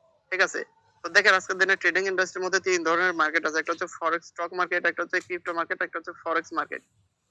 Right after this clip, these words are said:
নেক্সট আমরা যদি দেখি, আমাদের যেহেতু ফরেক্স মার্কেটে ট্রেড করবে, তাহলে ফরেক্সটা কি?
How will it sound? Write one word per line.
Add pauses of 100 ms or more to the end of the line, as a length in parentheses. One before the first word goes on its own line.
(100)
নেক্সট
আমরা
যদি
দেখি, (420)
আমাদের
যেহেতু
ফরেক্স
মার্কেটে
ট্রেড
করবে,
তাহলে
ফরেক্সটা
কি?